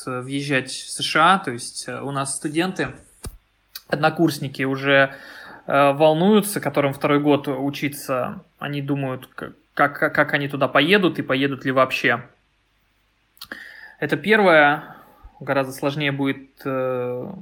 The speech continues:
ну, собственно, получить место в зарубежном университете. А второе, а, по крайней мере, ближайший год-два будет сложнее найти работу, потому что экономический кризис по всему миру,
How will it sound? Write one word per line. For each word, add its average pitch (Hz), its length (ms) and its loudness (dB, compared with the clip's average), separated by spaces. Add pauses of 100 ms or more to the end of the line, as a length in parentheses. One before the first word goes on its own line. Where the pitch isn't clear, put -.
(120)
ну, 156 180 -12
собственно, 127 320 -14
получить 139 420 -8
место 185 400 0
в 147 40 -2
зарубежном 147 500 0
университете. 131 600 -4
А 123 140 4
второе, 160 640 4 (500)
а, 127 140 -6
по 139 100 -2
крайней 165 220 2
мере, 160 160 2
ближайший 143 840 2
год-два 143 560 2
будет 143 480 0
сложнее 143 680 -2
найти 131 320 -4
работу, 131 600 -2 (1000)
потому 151 320 2
что 131 1080 -2
экономический 147 580 -6
кризис 156 320 2
по - 140 -6
всему 156 300 -4
миру, 160 560 0